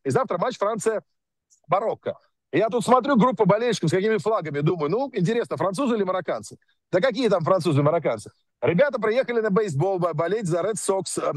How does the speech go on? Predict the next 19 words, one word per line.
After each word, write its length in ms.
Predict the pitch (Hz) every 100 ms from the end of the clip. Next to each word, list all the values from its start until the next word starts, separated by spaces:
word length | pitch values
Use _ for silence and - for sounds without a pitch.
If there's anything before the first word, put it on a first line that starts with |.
| 151
и, 180 | 170 170
э, 180 | 170 165
против 460 | 139 185 196 190 170 -
Бостона. 640 | 156 180 165 - 156 151 - _ _ _
А, 120 | 139 - 170
они 220 | 233 269
вообще 280 | 262 - 277
даже 220 | 262 240
не 120 | 277
слышали 400 | 254 285 262 214
про 140 | 185
чемпионат 320 | 196 196 226 208
мира. 320 | 214 123 - _ -
Эти 240 | 285 240
ребята 360 | 214 190 160 -
останутся 680 | 175 - - 226 233 220 196
в 60 |
своей 280 | - 170 170
среде. 440 | 139 151 120 87